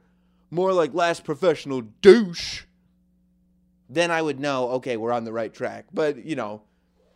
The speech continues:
when people have nice things to say, they just think 'em. They just go, "Oh, man, I like that podcast," but I'm not gonna tell 'em 'cause that'd be weird. But if they go, "He's, <laughs> he,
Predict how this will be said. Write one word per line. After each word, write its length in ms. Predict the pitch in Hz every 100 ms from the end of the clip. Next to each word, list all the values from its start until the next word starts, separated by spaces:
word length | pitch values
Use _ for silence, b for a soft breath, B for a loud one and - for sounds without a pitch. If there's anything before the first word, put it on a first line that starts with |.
| _ -
when 140 | 127 135
people 220 | 175 185
have 100 | 165
nice 240 | 156 151
things 240 | - 156 139
to 120 | 131
say, 260 | - 156 135
they 160 | 117
just 240 | 117 120 -
think 240 | 139 127
'em. 180 | 101 104 _ _ _ _ _ -
They 120 | 156
just 220 | 156 147
go, 240 | 160 147 -
"Oh, 160 | 240
man, 260 | 233 240 185
I 100 | 165
like 200 | 185 180
that 160 | 147 120
podcast," 540 | 131 110 113 92 -
but 200 | - 113 98
I'm 80 | 147
not 100 | 156
gonna 140 | 117 98
tell 300 | 147 165 123
'em 100 | 120
'cause 140 | 117
that'd 140 | 143
be 120 | 139 120
weird. 380 | 151 147 - - b b b
But 120 | 139 135
if 100 | 113
they 160 | 143
go, 380 | 135 135 127 - -
"He's, 480 | 185 196 170 - -
<laughs> 0 |
he, 440 | 185 190 175